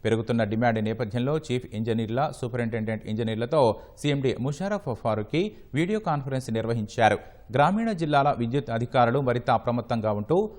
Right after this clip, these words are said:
విద్యుత్ సరఫరాలో ఎలాంటి సమస్యలు లేకుండా చూడాలని ఆదేశించారు. విద్యుత్ అధికారులు తరచుగా క్షేత్రస్థాయిలో పర్యటిస్తూ ట్రాన్స్‌ఫార్మర్ రిపేరింగ్ సెంటర్స్ విధిగా తనిఖీలు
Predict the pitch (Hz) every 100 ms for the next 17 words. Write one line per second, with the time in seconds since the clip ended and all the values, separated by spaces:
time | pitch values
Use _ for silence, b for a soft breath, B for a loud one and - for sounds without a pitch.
0 | B 127 160 214 214 190 151 143 127 135
1 | 104 117 127 127 120 120 123 117 110 113
2 | 110 110 113 113 120 170 110 107 104 107
3 | - 113 107 - B B - 156 170 233
4 | 220 185 175 143 135 147 160 135 127 127
5 | 143 - 120 131 123 123 120 113 113 107
6 | 110 - 165 202 B B 143 180 - 214
7 | 202 202 190 - 123 139 131 127 110 117
8 | 113 110 117 110 120 127 113 117 113 120